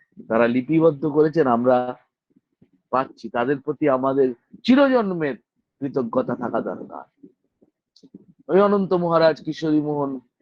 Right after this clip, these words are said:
ওই সতীশচন্দ্র গোস্বামী, দুর্গানাথ চ্যানেল, এদের মতো ভক্তদের প্রতি আমাদের কৃতজ্ঞতা থাকা দরকার। তারা বাতাসের মতো বয়ে চলেছেন।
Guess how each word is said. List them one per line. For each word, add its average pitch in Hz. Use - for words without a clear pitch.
ওই 147
সতীশচন্দ্র 139
গোস্বামী, 127
দুর্গানাথ 127
চ্যানেল, 123
এদের 202
মতো 185
ভক্তদের 139
প্রতি 147
আমাদের 131
কৃতজ্ঞতা 175
থাকা 131
দরকার। 113
তারা 135
বাতাসের 151
মতো 151
বয়ে 123
চলেছেন। 92